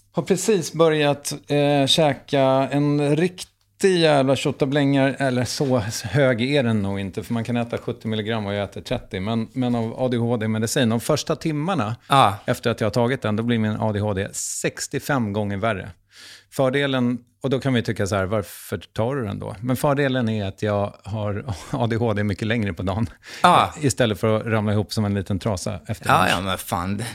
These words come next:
Speaker 2: Whatever rocks your boat. Och liksom experimentera med sin kropp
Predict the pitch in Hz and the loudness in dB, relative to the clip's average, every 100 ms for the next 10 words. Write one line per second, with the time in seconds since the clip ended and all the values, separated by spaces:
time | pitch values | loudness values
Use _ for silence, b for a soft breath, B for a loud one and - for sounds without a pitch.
0 | - 127 123 135 139 139 139 120 - 123 | -8 -2 2 4 2 4 4 2 2 0
1 | 104 113 98 82 - 110 110 101 107 104 | 2 2 0 -4 -6 -2 -2 -2 -2 -2
2 | - - 113 107 120 104 107 98 101 104 | -4 -4 -2 -2 0 0 -2 -4 -6 -4
3 | 92 | -6